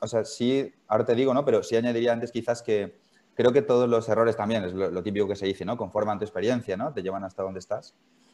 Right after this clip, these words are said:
Eh, y he tocado muchos palos para darme cuenta de dónde somos buenos como empresa, dónde no, y qué es lo que me gusta y qué es lo que no, o sea, que no se te puede dar bien todo, ¿no? Eh, por ejemplo, el sector servicios, lo he probado varias veces desde distintos ángulos,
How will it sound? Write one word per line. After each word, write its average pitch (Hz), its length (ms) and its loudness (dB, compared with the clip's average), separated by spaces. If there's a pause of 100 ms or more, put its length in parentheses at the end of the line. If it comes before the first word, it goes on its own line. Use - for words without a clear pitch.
(180)
Eh, 98 480 2
y 98 120 -2
he 104 60 4
tocado 120 220 6
muchos 117 240 0
palos 139 380 4
para 95 500 4
darme 101 400 0
cuenta 110 360 2
de 98 180 2
dónde 98 260 -4
somos 104 260 -4
buenos 123 460 0
como 104 180 -8
empresa, 117 360 -6
dónde 101 220 -2
no, 127 160 -6 (220)
y 104 220 -8
qué 101 80 -2
es 98 40 -6
lo 107 80 2
que 110 80 0
me 107 80 -2
gusta 107 300 0
y 113 60 0
qué 107 100 -4
es 98 100 -4
lo 104 120 -2
que 95 200 -2
no, 92 460 -6 (460)
o - 60 -20
sea, 95 120 -10
que 92 80 -14
no 90 80 -10
se 101 100 -18
te 98 80 -6
puede 95 160 -6
dar 95 140 -4
bien 95 160 -6
todo, 92 200 -4
¿no? 92 140 -10 (540)
Eh, 101 540 4
por 98 80 -2
ejemplo, 104 260 -2
el 90 60 -2
sector 107 280 -2
servicios, 131 720 -2 (340)
lo 98 100 -6
he - 20 -6
probado 107 280 6
varias 104 240 4
veces 113 300 0
desde 104 320 -2
distintos 95 420 -6
ángulos, 131 500 -2